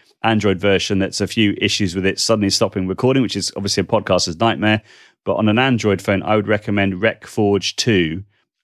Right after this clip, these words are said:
as a really nice app for recording in wav quality, which is what you want to get the best quality possible. And then once you've got that, you can then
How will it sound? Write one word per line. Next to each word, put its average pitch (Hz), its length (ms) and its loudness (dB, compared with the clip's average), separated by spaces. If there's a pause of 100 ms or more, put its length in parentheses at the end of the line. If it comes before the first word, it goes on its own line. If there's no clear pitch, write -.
as 95 220 2
a 101 60 -2
really 104 200 4
nice 98 380 2
app 95 340 -4 (120)
for 95 520 2 (140)
recording 95 640 0
in 92 220 -6
wav 147 240 0
quality, 92 600 0
which 90 220 -4
is 92 80 -8
what 104 140 -2
you 90 100 -4
want 92 300 0
to - 260 -6
get 92 160 0
the 95 80 -4
best 104 260 -2
quality 92 380 -2
possible. 101 600 -2 (400)
And 98 240 2
then 101 160 2
once 139 240 0
you've 101 160 -4
got - 240 -2
that, 98 360 0
you 92 80 -4
can 95 220 -4
then 95 320 0